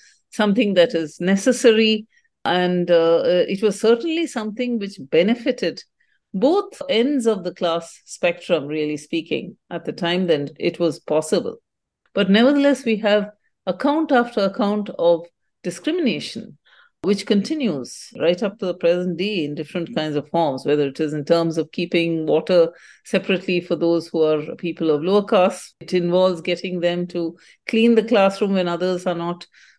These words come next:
burdened with any such expectation, when it means that, uh, they wear, uh, bands. In Tamil Nadu, for instance, they wear bands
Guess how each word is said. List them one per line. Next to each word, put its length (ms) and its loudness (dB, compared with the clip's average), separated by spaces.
burdened 400 6
with 160 2
any 240 2
such 560 -6
expectation, 1000 2
when 180 4
it 160 0
means 440 0
that, 340 0
uh, 380 0
they 180 0
wear, 400 4
uh, 80 -4
bands. 600 2
In 200 -4
Tamil 240 -6
Nadu, 280 -2
for 120 -12
instance, 440 -6
they 180 2
wear 180 2
bands 600 2